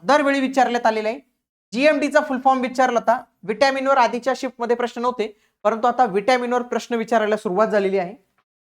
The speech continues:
आरबीसीज कशांमधून वाढतात किंवा कशातून वाढतात, अंगणवाडी सेविकेचे वय आणि ॲसिड हल्ल्या पीडिताला कितीची मदत आहे तर ते मिळत असते. अशा पद्धतीने तेवीस फेब्रुवारीला तिन्ही शिफ्टमध्ये आलेले जे संपूर्ण प्रश्न आहेत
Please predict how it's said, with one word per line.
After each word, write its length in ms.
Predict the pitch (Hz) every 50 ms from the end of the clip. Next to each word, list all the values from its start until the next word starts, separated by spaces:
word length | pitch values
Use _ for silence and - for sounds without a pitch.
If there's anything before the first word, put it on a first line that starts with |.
| _ -
आरबीसीज 580 | 165 196 233 247 262 294 285 - 311 302 311 311 -
कशांमधून 920 | 277 269 - 320 320 311 294 - - _ _ _ - 190 226 240 226 302 269
वाढतात 340 | 262 233 226 226 - 233 226 - _ _ -
किंवा 140 | 269 262 269
कशातून 360 | 254 254 277 262 240 269 254
वाढतात, 320 | 247 226 220 - 180 185 - _ _ _ _ _ _ _ _ _ -
अंगणवाडी 480 | 208 240 262 262 311 294 294 277 285 269
सेविकेचे 480 | - 262 240 262 262 269 254 262 277
वय 200 | 240 202 196 196 - - _ -
आणि 160 | - 185 220 220 -
ॲसिड 360 | 208 226 233 - 311 294 269
हल्ल्या 440 | 247 233 240 233 226 240 233 233 220 233 - _ _ _ _
पीडिताला 400 | - 226 220 233 240 233 196 185 - - _ _ _ _ _ _ -
कितीची 300 | 247 - 269 233 - 277
मदत 300 | 240 226 220 240 226 226
आहे 180 | 190 180 180 - - _ -
तर 80 | 202 196
ते 120 | 185 214
मिळत 240 | 190 180 190 214 -
असते. 260 | 220 190 - - 170 - _ _ _ _ _ _ -
अशा 220 | - 208 - 320 311
पद्धतीने 480 | - 294 269 220 262 - 269 254 269
तेवीस 360 | 262 262 - 240 254 269 269 277
फेब्रुवारीला 440 | 262 220 208 220 214 208 202 233 240 247 -
तिन्ही 220 | 254 247 277 302
शिफ्टमध्ये 440 | - - 285 277 247 233 240 214 - - -
आलेले 300 | 185 190 226 254 262 285
जे 60 | 269 262
संपूर्ण 440 | - 262 233 202 - 240 226 220
प्रश्न 320 | 226 - 220 214 - - 214
आहेत 120 | 170 185